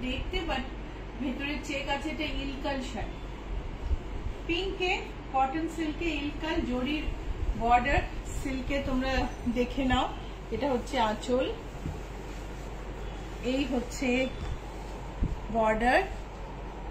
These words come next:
এটা কিন্তু জরি সিল্কের ওপর জরির বর্ডার, সিল্কে ব্লেন্ডিং অবশ্যই আছে।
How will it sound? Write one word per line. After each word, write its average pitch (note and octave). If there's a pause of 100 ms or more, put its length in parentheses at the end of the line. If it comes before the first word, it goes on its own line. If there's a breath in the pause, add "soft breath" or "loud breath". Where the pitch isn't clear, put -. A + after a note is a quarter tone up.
(4000)
এটা F4+
কিন্তু D#4+
জরি C4+
সিল্কের D4
ওপর C4
জরির C4
বর্ডার, C4+ (140)
সিল্কে C#4
ব্লেন্ডিং B3
অবশ্যই C4+
আছে। C#4